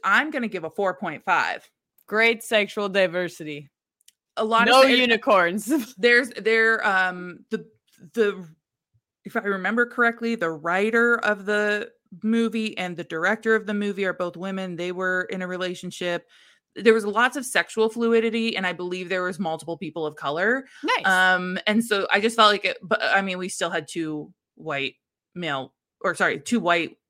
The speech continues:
Speaker 1: female and male cisgender leads. So
Speaker 2: Sure.
Speaker 1: I am going to dock half a point for that. Um, so, uh, what are you giving it?
Speaker 2: Four.
Speaker 1: Okay, okay. Um, what would you like to give the plot?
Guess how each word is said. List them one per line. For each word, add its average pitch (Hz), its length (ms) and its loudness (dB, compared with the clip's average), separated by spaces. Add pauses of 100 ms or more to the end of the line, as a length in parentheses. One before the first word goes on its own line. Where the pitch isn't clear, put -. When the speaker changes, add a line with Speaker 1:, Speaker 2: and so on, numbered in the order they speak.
(160)
Speaker 1:
female 165 400 -4
and 165 100 -6
male 143 400 -6
cisgender 135 600 -10
leads. 139 340 -8 (300)
So 180 220 2
Speaker 2:
Sure. 170 60 -6 (220)
Speaker 1:
I 190 120 -2
am 185 200 0
going 165 240 -6
to - 160 -8
dock 143 420 -6
half 170 280 -6
a 175 80 -6
point - 260 -12
for - 80 -8
that. - 240 -6 (400)
Um, 185 540 2 (360)
so, 208 760 4 (180)
uh, 190 380 8 (360)
what 214 240 6
are 208 60 6
you 185 140 -2
giving 151 220 -4
it? - 140 -8 (340)
Speaker 2:
Four. 330 340 0 (720)
Speaker 1:
Okay, 294 340 -2 (120)
okay. 226 280 -2 (520)
Um, 220 500 6 (680)
what 240 260 2
would 285 160 -4
you 302 100 0
like 240 180 4
to 214 80 -10
give 190 140 2
the 185 60 -4
plot? 117 400 -2